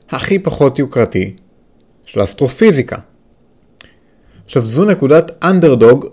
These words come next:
רצינית מאוד להתחיל ממנה, ושמה הייתה הקוסמולוגיה עד שנות השישים.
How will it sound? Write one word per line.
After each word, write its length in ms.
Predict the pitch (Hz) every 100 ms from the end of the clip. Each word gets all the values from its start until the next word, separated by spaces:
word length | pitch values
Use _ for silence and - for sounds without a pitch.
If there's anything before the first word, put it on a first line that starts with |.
| -
רצינית 640 | 143 160 165 185 202 190
מאוד 340 | 143 117 151 139
להתחיל 540 | 107 - - 151 127
ממנה, 240 | 98 101 110 _ _ _ _ _ _ -
ושמה 840 | 123 139 - 185 208 220 220 214 - - _
הייתה 360 | - 160 175 185
הקוסמולוגיה 760 | 185 160 147 127 143 123 98
עד 100 | 101
שנות 260 | - 113 107
השישים. 520 | 101 98 - 101